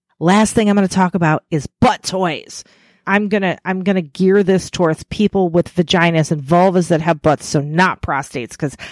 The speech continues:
I could talk for a whole nother hour about prostates. Maybe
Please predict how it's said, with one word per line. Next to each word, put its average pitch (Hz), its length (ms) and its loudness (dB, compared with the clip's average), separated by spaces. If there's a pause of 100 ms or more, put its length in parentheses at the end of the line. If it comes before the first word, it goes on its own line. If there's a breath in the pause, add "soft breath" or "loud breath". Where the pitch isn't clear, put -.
(200 loud breath)
I 190 80 0
could 170 140 -12
talk 151 220 -2
for 147 180 -6
a 131 40 -4
whole 160 300 -4
nother 143 320 -10
hour 127 220 -4
about 92 260 -12
prostates. - 480 -6
Maybe 285 180 2